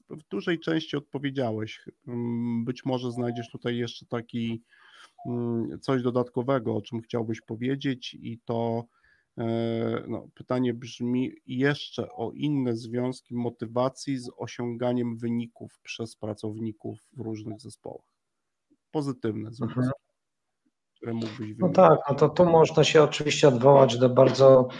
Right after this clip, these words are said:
Speaker 2: no przynajmniej w naszym kręgu dobrze znanej koncepcji Dissiego i Ryana, którzy mówią o tych pokrętłach motywacyjnych,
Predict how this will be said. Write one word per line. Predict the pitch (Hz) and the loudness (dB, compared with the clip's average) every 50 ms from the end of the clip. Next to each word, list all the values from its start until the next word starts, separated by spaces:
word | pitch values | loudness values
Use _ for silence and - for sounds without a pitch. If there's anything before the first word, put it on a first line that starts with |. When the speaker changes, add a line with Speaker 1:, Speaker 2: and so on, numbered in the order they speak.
| - - - _ - | -16 -16 -10 _ -2
Speaker 2:
no | 131 | -2
przynajmniej | 123 - 160 147 147 139 120 | 4 8 10 10 10 10 10
w | 131 | 10
naszym | 156 151 147 - 151 143 | 8 8 8 8 6 6
kręgu | 143 - 170 165 160 143 139 123 | 8 8 10 10 10 8 8 10
dobrze | 123 131 120 113 110 127 117 | 10 10 10 8 6 2 2
znanej | 110 120 127 123 120 117 117 117 | 4 6 6 6 8 8 6 6
koncepcji | 117 120 117 117 - 127 120 - - - 117 | 6 4 4 6 6 4 4 4 0 -10 -12
Dissiego | 113 117 107 - - 131 123 123 123 | -8 -6 -2 0 2 4 6 8 8
i | 120 123 120 | 10 10 10
Ryana, | 120 120 117 117 113 110 113 123 - | 10 10 8 8 8 8 6 6 4
którzy | - - - 120 123 127 127 | 2 -2 -4 0 4 4 6
mówią | 127 127 120 120 127 127 127 | 8 8 8 8 8 8 8
o | 127 | 6
tych | 123 - 127 - | 6 4 2 4
pokrętłach | - 151 - - - 147 160 156 - - 131 113 - | 4 4 6 10 10 10 10 10 10 8 8 8 8
motywacyjnych, | - 117 117 123 117 107 113 110 113 - - 117 107 101 95 92 92 | 6 6 8 8 8 10 8 8 8 6 6 6 6 4 2 0 -2